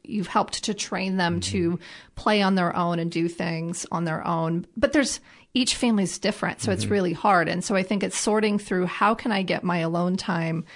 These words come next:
Speaker 1: and how do I get it normally? I mean, sometimes it's childcare, and I know that there are different families that are choosing different things about whether or not they bring childcare back into their home
Speaker 2: Mm-hmm.
Speaker 1: safely or,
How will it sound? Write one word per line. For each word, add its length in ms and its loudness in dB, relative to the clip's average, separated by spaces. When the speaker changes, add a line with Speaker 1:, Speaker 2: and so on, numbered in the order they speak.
Speaker 1:
and 120 6
how 100 6
do 80 6
I 60 6
get 120 4
it 120 -2
normally? 520 2
I 60 0
mean, 140 2
sometimes 600 2
it's 200 -2
childcare, 800 2
and 100 0
I 80 0
know 140 2
that 120 -2
there 160 2
are 60 2
different 320 -4
families 380 2
that 80 -2
are 80 -2
choosing 340 -2
different 320 -2
things 260 -2
about 220 -2
whether 180 0
or 60 0
not 300 0
they 320 2
bring 240 -2
childcare 480 0
back 240 2
into 180 -2
their 140 -2
home 320 -2
Speaker 2:
Mm-hmm. 20 0
Speaker 1:
safely 720 -2
or, 400 0